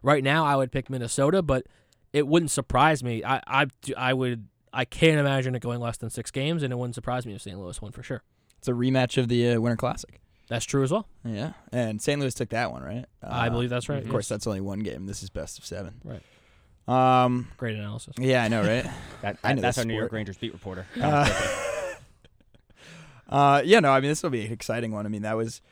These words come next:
Speaker 2: that was a fun atmosphere. I mean, mostly because of the fact that, you know, beer was freezing because it was, like, zero degrees out. But, um,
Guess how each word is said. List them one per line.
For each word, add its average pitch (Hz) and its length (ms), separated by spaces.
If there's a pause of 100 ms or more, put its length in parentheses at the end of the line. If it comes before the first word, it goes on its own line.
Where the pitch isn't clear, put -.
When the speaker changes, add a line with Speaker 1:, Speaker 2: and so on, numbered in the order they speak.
(480)
Speaker 2:
that 147 100
was 190 120
a 170 60
fun 156 240
atmosphere. 143 520
I 131 40
mean, 113 300
mostly 143 400
because 127 340
of 101 220
the 110 120
fact 104 260
that, 104 180
you 110 120
know, 95 100
beer 110 280
was 110 160
freezing 104 460
because 101 220
it 92 80
was, 113 160
like, 98 140
zero 95 260
degrees 104 340
out. 92 280
But, 104 220 (400)
um, 104 520